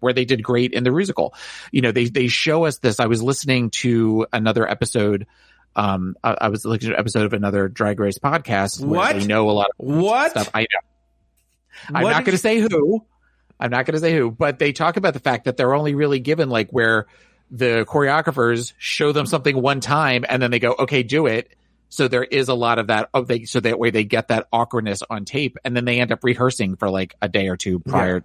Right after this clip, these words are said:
Speaker 1: before.
Speaker 2: They
Speaker 1: You know.
Speaker 2: usually, they usually do the choreography day right before they have, like, a weekend for the crew. So they have, like,
Speaker 1: Right.
Speaker 2: a few days till they actually practice it.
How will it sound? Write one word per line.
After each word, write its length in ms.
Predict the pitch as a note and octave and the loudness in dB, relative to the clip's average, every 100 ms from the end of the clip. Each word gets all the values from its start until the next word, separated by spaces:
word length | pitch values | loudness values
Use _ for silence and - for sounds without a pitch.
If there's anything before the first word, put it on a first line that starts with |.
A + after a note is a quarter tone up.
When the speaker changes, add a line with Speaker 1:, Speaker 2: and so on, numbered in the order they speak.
| _ - | _ -8
Speaker 1:
before. 460 | F2 F#2+ F2 F2+ - _ _ _ - - | -4 0 0 -2 -8 _ _ _ -20 -6
Speaker 2:
They 80 | F3+ | -4
Speaker 1:
You 300 | G3+ B3 C#4+ | -2 0 2
know. 60 | C4+ | 0
Speaker 2:
usually, 500 | A3 A#3 G#3 G3 F#3 | 0 -2 0 -2 0
they 140 | F3+ | 0
usually 540 | F3 G3+ A#3+ A#3 A#3+ | 0 0 0 0 -2
do 140 | F#3 F#3 | 0 -2
the 80 | E3 | -2
choreography 800 | - E3 D3+ D3 D#3 C#3+ C3 A2+ | -2 0 2 2 0 -4 -4 2
day 540 | A#2 A2+ A2 G#2+ - | 2 2 0 -2 -6
right 340 | A#2+ A#2+ B2+ A#2 | 0 2 2 -2
before 360 | - B2+ A#2+ | -6 0 2
they 100 | A#2 | 2
have, 140 | A#2+ G#2+ | -2 -4
like, 120 | A2 | -4
a 40 | |
weekend 420 | G#2 A2+ - G2+ | -4 -4 -2 -4
for 80 | - | -4
the 100 | G2 | -10
crew. 420 | - A#2 G2 C2 - - - - | -8 -6 -4 -6 -16 -20 -20 -8
So 120 | B2+ | 0
they 200 | A#2 A#2 | 2 2
have, 300 | C3 A#2+ A2+ | 0 -2 -2
like, 140 | A2+ F#2+ | 2 0
Speaker 1:
Right. 160 | A#2 | 0
Speaker 2:
a 40 | C3 | -6
few 240 | - B2+ | -6 -2
days 300 | A#2 A2 G2 | 0 -2 -2
till 100 | G#2+ G#2+ | -2 -2
they 80 | |
actually 220 | G#2 - F#2+ | -4 -8 -10
practice 400 | F2 F#2 - | -10 -10 -14
it. 120 | - | -16